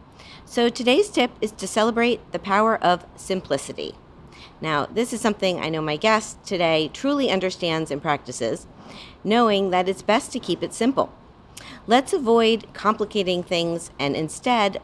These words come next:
let's let products and ingredients speak for themselves. The key is starting with quality goods and then allowing them to shine. So let's remember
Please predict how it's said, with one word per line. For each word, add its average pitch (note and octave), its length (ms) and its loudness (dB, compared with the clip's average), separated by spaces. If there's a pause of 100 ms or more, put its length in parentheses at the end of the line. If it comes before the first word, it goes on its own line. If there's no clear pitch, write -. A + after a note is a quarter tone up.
let's A3 420 -2 (220)
let F#3+ 300 0
products A3 460 0
and A3+ 140 0
ingredients D3 720 -2
speak - 440 -6
for F3 120 -4
themselves. C#3+ 680 0 (840)
The G3+ 100 2
key C#4 320 0
is F#3 100 0
starting E3+ 380 2
with D#3 160 -4
quality E3+ 380 2
goods D3+ 600 0
and A3 140 2
then B3 120 6
allowing G3+ 440 4
them F3+ 160 2
to G3+ 120 -8
shine. - 420 -2 (1120)
So - 140 2
let's B3+ 260 4
remember C4 500 4